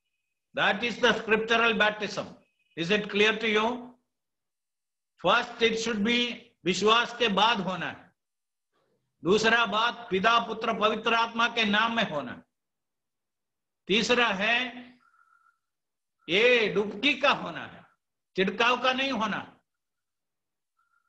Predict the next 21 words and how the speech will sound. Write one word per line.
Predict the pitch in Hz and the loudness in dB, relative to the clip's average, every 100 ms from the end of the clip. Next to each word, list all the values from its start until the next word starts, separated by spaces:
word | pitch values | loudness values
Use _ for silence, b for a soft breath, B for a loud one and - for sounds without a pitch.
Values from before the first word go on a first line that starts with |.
| _ _ _ _ _ | _ _ _ _ _
झंडे | - 190 220 262 | -4 -2 2 0
के | 269 262 | 2 0
नीचे | 254 262 277 | 0 2 2
से | - 233 - - _ _ _ _ _ _ - | 2 0 -2 -10 _ _ _ _ _ _ -2
लोगों | 185 240 247 | 2 2 2
को | 240 220 | 0 2
पार | 202 247 | 2 0
कराने | 247 233 226 233 233 240 | 0 -2 0 0 0 0
का | 247 | 0
नहीं। | 226 240 220 - _ _ _ 403 403 403 - - _ _ - | 0 -2 -4 -8 _ _ _ -20 -20 -20 -20 -20 _ _ -2
ये | 262 | 0
सब | 285 311 - | 2 0 0
पूरा | 285 302 | 0 2
गलत | 202 240 247 - | 0 -2 -4 -6
है, | 139 123 | -10 -6
लोगों | 175 240 233 | -4 -4 -2
का | 226 190 131 - _ - | 2 2 0 -8 _ -2
गलत | 254 294 254 | 0 0 0
विचार | 220 214 254 254 | -2 0 0 0
से | 233 | -2
आए | 202 185 196 143 | 0 2 0 -4